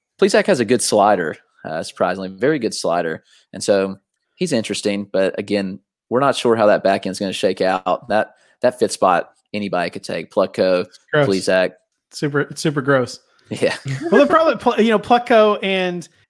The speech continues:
Speaker 2: and, um, Plesac for the same reason. They, they give up home runs. I mean, pl-, especially Plutko.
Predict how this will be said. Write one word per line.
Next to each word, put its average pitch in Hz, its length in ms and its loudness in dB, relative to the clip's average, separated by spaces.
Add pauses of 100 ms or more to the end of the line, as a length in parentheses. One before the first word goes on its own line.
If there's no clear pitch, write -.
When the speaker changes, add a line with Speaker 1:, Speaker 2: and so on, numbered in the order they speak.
(160)
Speaker 2:
and, 190 380 -2
um, 139 480 0
Plesac 151 440 -4
for 165 60 -6
the 160 60 -2
same 175 200 -2
reason. 139 280 -4
They, 151 100 -2
they 180 180 -2
give 202 160 2
up 208 120 0
home 175 200 4
runs. 143 300 0
I 139 60 0
mean, 139 140 -4
pl-, - 120 -18
especially 147 800 -2
Plutko. 147 460 -2